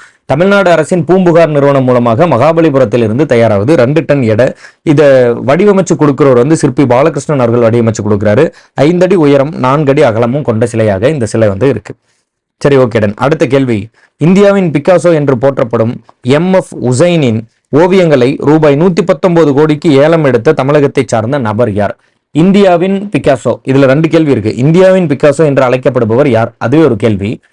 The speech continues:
இந்தியாவின் பிக்காசோ என்று அழைக்கப்படுபவர் யாரு? எம் எஃப் உசைன். இவரோட ஓவியங்களை இப்ப ரொம்ப ரீசென்ட்டா நூத்தி பத்தொன்பது கோடிக்கு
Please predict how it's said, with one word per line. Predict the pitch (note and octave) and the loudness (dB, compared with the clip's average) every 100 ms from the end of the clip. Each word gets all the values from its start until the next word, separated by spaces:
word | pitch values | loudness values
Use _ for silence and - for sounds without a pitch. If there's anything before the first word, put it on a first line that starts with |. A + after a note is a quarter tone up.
| _ - | _ -4
இந்தியாவின் | C#3+ F#3 G3 G3 F#3 | 0 2 2 2 0
பிக்காசோ | D3+ E3+ D#3+ | -2 0 2
என்று | E3+ D3+ C#3+ | 2 2 0
அழைக்கப்படுபவர் | C#3 D3 C#3 C3 B2+ | 0 -2 -2 2 2
யாரு? | B2 A#2+ B2 C#3+ C#3 | 2 2 0 -2 -2
எம் | A2+ C3+ E3 | -2 0 0
எஃப் | F3 - | -2 -2
உசைன். | - A#2 B2 G#2 G#2 _ _ - | -2 0 0 -2 -8 _ _ -2
இவரோட | D3+ G3 G3+ E3+ | 2 2 2 2
ஓவியங்களை | D3 F3+ G3 F3+ B2+ C3+ F#3+ | 2 2 2 0 0 0 0
இப்ப | D#3+ C#3+ | 0 0
ரொம்ப | D#3 F3 | 0 2
ரீசென்ட்டா | D3+ C3 B2+ A2 C3 D3 | 2 0 0 -2 -4 -2
நூத்தி | D#3 E3+ D#3+ | -2 0 -2
பத்தொன்பது | D#3 D#3+ D3+ C3+ | -2 0 0 0
கோடிக்கு | B2 D#3 A2 D3+ | 0 0 -2 -4